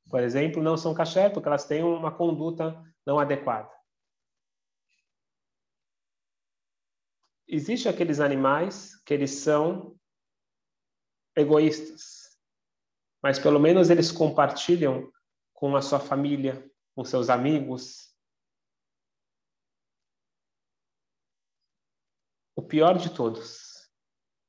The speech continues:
aquele animal que tá lá embaixo na escala é o mosquito. Por que o mosquito? Porque o mosquito, diz o Talmud,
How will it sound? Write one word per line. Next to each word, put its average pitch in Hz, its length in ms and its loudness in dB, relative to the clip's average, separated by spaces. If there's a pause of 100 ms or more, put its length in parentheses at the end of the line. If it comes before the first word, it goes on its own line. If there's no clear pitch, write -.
(220)
aquele 151 320 2
animal 147 380 6
que - 80 -6
tá 156 400 2
lá 160 280 2
embaixo 165 600 4
na 147 140 2
escala 160 880 2
é 151 100 10
o 170 140 10
mosquito. 156 560 -2
Por 160 160 0
que 202 80 2
o 214 80 6
mosquito? 185 640 -4 (320)
Porque 147 200 2
o 170 140 8
mosquito, 175 640 0
diz 180 160 0
o 180 120 0
Talmud, 170 640 0